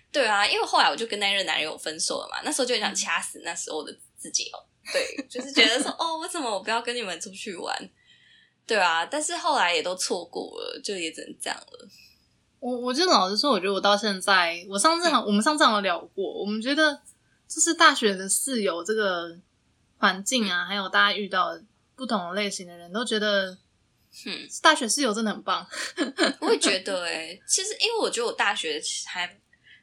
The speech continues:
Speaker 1: 朋友也没有到很多啦，就是真的是室友跟另外一寝，就我们感情会比较好一点。
Speaker 2: 嗯。
Speaker 1: 好像是这样吧。
Speaker 2: 对。
Speaker 1: 对啊，最后还一起去毕旅。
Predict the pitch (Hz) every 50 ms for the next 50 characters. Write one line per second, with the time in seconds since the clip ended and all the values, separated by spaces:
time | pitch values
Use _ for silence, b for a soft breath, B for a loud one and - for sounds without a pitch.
0 | b _ - 254 254 269 359 330 226 185 180 196 202 190 175 - 180 196 196 -
1 | 202 - - _ - 160 156 151 156 151 143 - - - - - 277 277 285 262
2 | 247 240 202 208 226 226 220 - - 240 220 190 156 143 - - - 185 190 190
3 | 185 208 254 233 220 220 226 202 208 214 - - - - - _ b b b b
4 | b b b b b - 247 226 185 160 156 - 143 - - - 156 160 160 160
5 | - 135 135 147 - - - - - - - - - _ _ _ _ _ _ _
6 | - 240 226 202 151 143 - 196 185 - - 180 147 - - - - - - -
7 | - _ _ _ _ _ _ _ _ _ _ _ _ - - 208 - 185 170 156
8 | 147 143 147 - - 202 214 214 214 196 160 175 - - - - - 175 - -
9 | 151 135 - - -